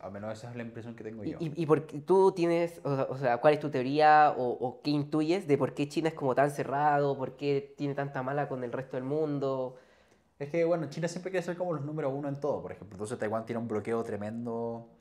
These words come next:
Speaker 1: en temas de economía. Por ejemplo, si hay algún taiwanés que esté en los Juegos Olímpicos, no puede presentarse como taiwanés, por ejemplo. Te presentan como la República de China.
Speaker 2: ¿En serio?
Speaker 1: Se presentan así. Eh, tengo entendido que hay algunas bandas de K-pop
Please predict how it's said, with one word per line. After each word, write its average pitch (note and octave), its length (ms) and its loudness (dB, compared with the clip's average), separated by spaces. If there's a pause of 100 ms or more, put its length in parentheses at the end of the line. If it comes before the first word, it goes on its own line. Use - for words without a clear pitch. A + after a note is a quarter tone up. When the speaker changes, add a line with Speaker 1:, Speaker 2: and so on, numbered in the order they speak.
(300)
Speaker 1:
en G2+ 120 -12
temas A2+ 200 -6
de A2+ 60 -8
economía. A#2+ 720 -6
Por A#2 100 -6
ejemplo, A#2+ 300 -8
si G#2 260 -10 (360)
hay A#2 180 -2
algún B2+ 280 0
taiwanés B2+ 340 -2
que C#3 60 -8
esté C#3 100 -8
en C3+ 60 -4
los B2+ 100 -8
Juegos B2+ 200 -4
Olímpicos, C3+ 440 -8
no B2 120 -8
puede C3+ 200 -2
presentarse D#3 420 -6
como D#3+ 160 -10
taiwanés, E3 320 -8
por - 160 -16
ejemplo. - 240 -20 (540)
Te G#2+ 160 -8
presentan B2+ 280 -8
como B2+ 140 -4
la A#2+ 80 -4
República B2+ 380 -2
de A#2+ 120 -6
China. - 200 -14 (1300)
Speaker 2:
¿En A2+ 120 -14
serio? - 320 -2 (320)
Speaker 1:
Se C3 120 -4
presentan D#3+ 360 -6
así. E3 160 -12 (1000)
Eh, G#2+ 140 -2
tengo B2 200 -4
entendido C#3+ 300 0
que D3 60 -2
hay D3 80 2
algunas C#3+ 340 -2
bandas D3 280 -2
de C#3+ 300 0
K-pop C#3+ 500 -6